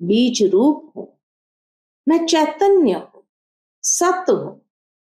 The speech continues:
आत्मा भी चैतन्य है, शरीर असत है, घड़ी घड़ी बदलता रहता है, आत्मा तो नहीं मरती।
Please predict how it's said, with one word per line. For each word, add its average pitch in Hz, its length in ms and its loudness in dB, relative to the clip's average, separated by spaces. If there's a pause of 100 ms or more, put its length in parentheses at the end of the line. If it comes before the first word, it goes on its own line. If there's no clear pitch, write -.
(160)
आत्मा 214 540 0
भी 196 340 -4
चैतन्य 180 960 -2
है, 196 300 -4 (480)
शरीर 247 720 -2 (120)
असत 175 400 -4 (200)
है, 82 220 -16 (920)
घड़ी 302 380 2
घड़ी 247 240 2
बदलता 185 600 -2
रहता 220 400 -2
है, 220 360 -6 (580)
आत्मा 220 440 0
तो 320 200 0
नहीं 339 240 4
मरती। 339 680 0